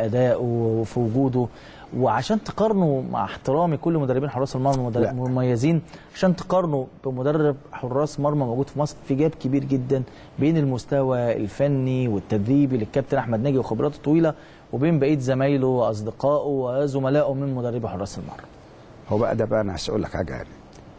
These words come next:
Speaker 2: في المدربين نوعين، في مدرب موظف،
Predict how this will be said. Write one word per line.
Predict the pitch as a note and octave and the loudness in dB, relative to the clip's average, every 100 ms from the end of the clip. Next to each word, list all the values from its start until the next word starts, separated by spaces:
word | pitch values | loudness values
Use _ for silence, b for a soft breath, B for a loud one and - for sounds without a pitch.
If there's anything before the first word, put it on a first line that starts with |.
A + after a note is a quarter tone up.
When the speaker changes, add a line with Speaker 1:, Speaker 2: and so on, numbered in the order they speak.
| - - - | -20 -20 -20
Speaker 2:
في | - D#3 | -6 0
المدربين | D#3 A2 G2+ F#2+ A#2+ A2+ | 2 2 0 2 2 2
نوعين، | F2 F2 - - - - - - - - - - - - - - | 0 -4 -6 -12 -20 -20 -20 -20 -20 -20 -20 -20 -20 -20 -20 -6
في | C3+ | 0
مدرب | D3+ B2+ C#3+ A2 G2+ | 2 2 2 0 0
موظف، | G2+ A#2 G2+ - - | -2 0 -4 -6 -14